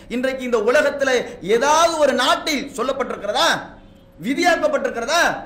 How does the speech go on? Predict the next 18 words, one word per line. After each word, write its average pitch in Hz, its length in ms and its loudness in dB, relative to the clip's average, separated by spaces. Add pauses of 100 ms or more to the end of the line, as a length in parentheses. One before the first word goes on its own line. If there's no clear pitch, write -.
(320)
ஆண்கள் 302 460 0
வந்து 285 360 4 (180)
பெண்களுக்கான 277 1000 0
அந்த 254 260 -2
மகரை 269 400 2
கொடுத்து 339 240 -4
நீங்க 320 160 -2
திருமணம் 311 480 -2
முடிங்க 285 160 0 (260)
அப்படின்னு 269 340 -4
சொல்லப்பட்டிருக்கிறதா? 277 680 0 (800)
வரதட்சணை 294 680 2
வாங்காதுன்னு 302 640 2
சட்டம் 330 400 0
போட்டிருப்பான், 294 720 0 (160)
நீ 285 140 0
குடுறான்னு 330 640 2
சொல்லியிருக்கிறானா? 277 560 0